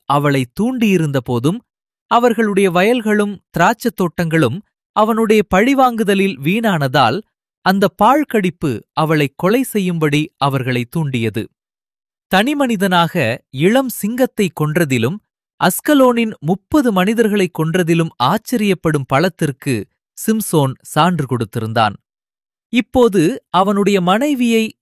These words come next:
நாகரிகமின்றி கொலை செய்ததற்காக பெலிஸ்தியரை தாக்கி, அவர்களை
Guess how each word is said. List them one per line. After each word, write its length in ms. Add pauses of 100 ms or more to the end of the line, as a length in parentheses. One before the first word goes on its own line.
நாகரிகமின்றி 960
கொலை 300
செய்ததற்காக 880 (600)
பெலிஸ்தியரை 720
தாக்கி, 480 (220)
அவர்களை 460